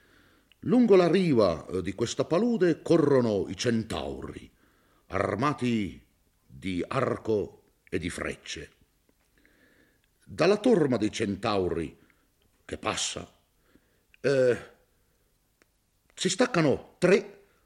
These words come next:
uno dei quali, che è Nesso, grida subito: "Chi siete voi?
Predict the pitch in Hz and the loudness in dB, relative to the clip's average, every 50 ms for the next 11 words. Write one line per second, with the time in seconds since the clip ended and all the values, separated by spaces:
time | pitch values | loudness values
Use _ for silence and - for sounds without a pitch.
0 | _ - 196 247 247 214 226 - - 208 233 220 214 208 180 156 143 117 - - | _ -2 0 2 4 4 2 2 2 2 2 2 2 2 0 -2 -4 -4 -8 -16
1 | - - - - - _ _ _ - - 98 90 90 113 104 - - - - 156 | -20 -20 -20 -20 -20 _ _ _ -4 -2 0 0 0 0 -2 -4 -4 -6 -6 -8
2 | 170 - - - - - - _ _ - 82 120 131 208 226 165 170 - - 254 | -8 -10 -14 -20 -20 -20 -20 _ _ -8 -4 -2 0 0 2 2 0 0 0 -2
3 | 220 160 156 - 135 120 - 214 - - 262 247 - 175 147 143 135 120 95 85 | -2 -2 0 0 0 0 0 0 -2 0 0 0 2 2 2 4 4 2 2 0
4 | 73 - - | -4 -8 -14